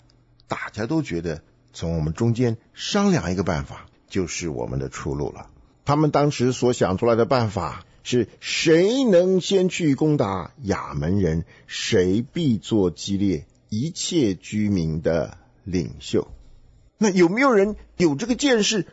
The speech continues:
愿意出来做领袖呢？你们现在已经离弃外邦神了，你们已经侍奉耶和华了。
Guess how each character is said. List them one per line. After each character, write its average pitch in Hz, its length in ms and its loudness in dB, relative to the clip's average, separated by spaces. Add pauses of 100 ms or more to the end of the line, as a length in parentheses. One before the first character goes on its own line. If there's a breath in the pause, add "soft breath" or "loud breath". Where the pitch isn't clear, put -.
愿 190 400 2
意 190 100 -2
出 175 160 -4
来 180 120 4
做 190 200 0
领 127 240 0
袖 220 240 0
呢？ 208 140 -6 (520)
你 104 100 0
们 127 100 4
现 170 140 2
在 165 60 4
已 143 80 2
经 165 180 2
离 180 160 0
弃 285 220 2
外 220 220 4
邦 214 200 2
神 185 140 0
了， 220 160 0 (120)
你 156 120 2
们 202 140 0
已 185 60 -2
经 202 180 2
侍 247 260 0
奉 214 320 0
耶 233 160 4
和 240 140 4
华 180 260 2
了。 254 160 0